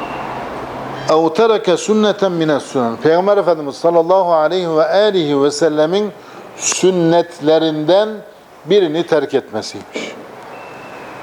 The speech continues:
Tamam mı gençler? Peygamber Efendimiz sallallahu aleyhi ve sellemin sünnetine "Addu aleyha" diyor. Ne diyor? "Bin nevaciz."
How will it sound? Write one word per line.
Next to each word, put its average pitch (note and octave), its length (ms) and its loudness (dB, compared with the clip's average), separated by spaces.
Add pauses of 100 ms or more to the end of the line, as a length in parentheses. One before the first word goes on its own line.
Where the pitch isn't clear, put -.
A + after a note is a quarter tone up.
(520)
Tamam D3+ 220 4
mı F3 80 2
gençler? E3 440 2 (1080)
Peygamber C#3 320 4
Efendimiz B2 360 -2
sallallahu C#3 540 2
aleyhi C3 260 2
ve C3 60 0
sellemin B2+ 420 0
sünnetine C#3+ 720 2 (640)
"Addu C3 800 2
aleyha" C#3 840 2
diyor. F3 380 2
Ne D#3+ 180 2
diyor? F3+ 340 2 (540)
"Bin A2+ 260 0
nevaciz." G#2+ 760 4